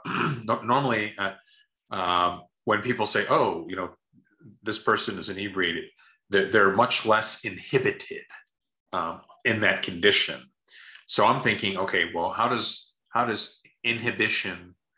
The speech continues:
uh, work alongside, uh, your expression of depth? And I'm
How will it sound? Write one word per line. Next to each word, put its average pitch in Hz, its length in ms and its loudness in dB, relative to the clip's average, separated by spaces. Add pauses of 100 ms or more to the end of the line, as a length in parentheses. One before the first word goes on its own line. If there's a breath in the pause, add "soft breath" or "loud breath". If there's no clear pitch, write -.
(680)
uh, 82 340 -4 (180)
work 107 280 4
alongside, 95 720 4 (280)
uh, 85 300 -2 (160)
your 95 480 4
expression 95 720 0
of 90 280 -2 (280)
depth? - 360 0 (920 soft breath)
And 87 180 -4
I'm 90 340 -4